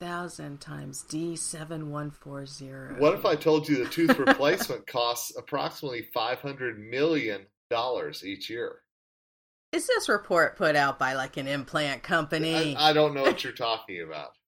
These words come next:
Speaker 2: <laughs> You can li-, you can read it for yourself here. I'm just telling you.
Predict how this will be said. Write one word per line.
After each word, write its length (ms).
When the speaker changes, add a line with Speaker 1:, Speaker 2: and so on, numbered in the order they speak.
Speaker 2:
<laughs> 80
You 220
can 260
li-, 140
you 120
can 160
read 260
it 140
for 80
yourself 600
here. 220
I'm 120
just 220
telling 320
you. 140